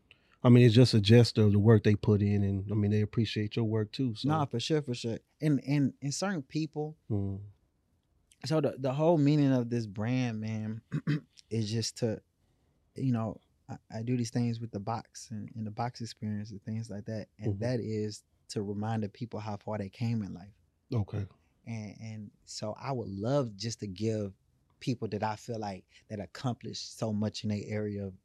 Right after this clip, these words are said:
Speaker 2: of their gifting and stuff like that.
Speaker 1: Okay.
Speaker 2: So I don't wanna too much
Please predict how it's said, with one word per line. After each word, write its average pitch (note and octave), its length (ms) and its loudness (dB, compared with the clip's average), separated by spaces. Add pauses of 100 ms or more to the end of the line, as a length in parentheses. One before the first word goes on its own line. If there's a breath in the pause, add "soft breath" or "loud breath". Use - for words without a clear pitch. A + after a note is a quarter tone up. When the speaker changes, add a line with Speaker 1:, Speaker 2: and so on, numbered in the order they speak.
(220)
Speaker 2:
of G2+ 80 -12
their G2 100 -8
gifting G#2 500 -6
and G#2 120 -16
stuff - 240 -16
like - 160 -16
that. E2+ 260 -14
Speaker 1:
Okay. A2+ 380 -6
Speaker 2:
So A#2 120 -8
I D#3 220 2
don't A2 140 0
wanna C3+ 300 4 (140)
too C3+ 140 -2
much A2 220 -2